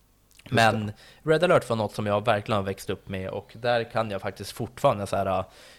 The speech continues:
Speaker 2: eh, kolla på lite YouTube-klipp ibland bara för att få tillbaka den här känslan. Och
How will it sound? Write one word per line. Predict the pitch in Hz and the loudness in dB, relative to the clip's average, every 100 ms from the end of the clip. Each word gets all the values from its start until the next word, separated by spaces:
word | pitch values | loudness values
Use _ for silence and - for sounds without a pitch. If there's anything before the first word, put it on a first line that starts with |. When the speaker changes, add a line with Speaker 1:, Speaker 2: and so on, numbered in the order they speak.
| - | -8
Speaker 2:
eh, | 104 95 95 98 95 92 98 - | -2 0 0 0 -2 -4 -8 -4
kolla | 113 95 | -4 -4
på | 98 | -6
lite | 95 98 | -10 -8
YouTube-klipp | 107 101 101 - 107 - 98 | -8 -8 -8 -8 -8 -8 -6
ibland | 98 95 95 | -6 -4 -2
bara | 98 | -2
för | 92 95 | -2 -6
att | |
få | - 95 | -6 -10
tillbaka | 92 92 - | -6 -8 -8
den | 92 | -8
här | 87 | -6
känslan. | - 95 87 - 98 95 | -2 -4 -4 -10 -10 -8
Och | 95 92 92 | -8 -6 -8